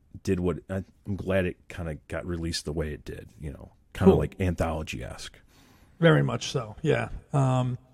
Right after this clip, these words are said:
Speaker 2: cool, cool. So I've got, uh, two concerts upcoming in this fall. I've got, uh, Steve Hackett I'm going to see in October in New York, Ge-, the Genesis original guitarist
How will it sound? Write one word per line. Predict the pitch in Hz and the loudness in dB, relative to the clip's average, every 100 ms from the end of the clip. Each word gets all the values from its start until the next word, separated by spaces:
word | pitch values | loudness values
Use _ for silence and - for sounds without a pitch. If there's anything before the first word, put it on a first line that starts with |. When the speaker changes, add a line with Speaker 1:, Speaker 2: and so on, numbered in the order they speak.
| _ - _ _ _ _ - | _ -20 _ _ _ _ 2
Speaker 2:
cool, | 294 370 - | 4 4 0
cool. | - 247 | 2 4
So | - | 4
I've | 175 240 | 8 8
got, | 220 226 - 185 | 10 6 8 8
uh, | |
two | 156 247 | 8 8
concerts | 240 202 156 160 147 | 10 8 8 4 2
upcoming | 151 160 147 170 151 | 2 2 4 4 2
in | 143 | 2
this | 139 | 2
fall. | - 143 135 165 | 2 4 4 4
I've | 147 | 2
got, | 147 135 - | 2 0 0
uh, | 139 131 127 120 120 117 | 2 2 0 -2 -6 -10
Steve | - - 226 | -4 8 8
Hackett | 165 175 180 196 - | 10 6 4 0 -2
I'm | - | 0
going | 160 143 | 2 2
to | |
see | 139 - 160 156 147 | 0 0 2 0 -4
in | 131 | -8
October | 127 - 208 202 180 | -8 4 8 8 8
in | 151 | 4
New | |
York, | 147 170 190 - - 131 | 4 6 4 2 -6 -6
Ge-, | 127 127 | 0 0
the | 123 | 0
Genesis | 131 160 151 165 - | 2 4 4 0 -2
original | 151 151 151 | 0 0 0
guitarist | 147 143 156 156 156 | 0 0 0 2 0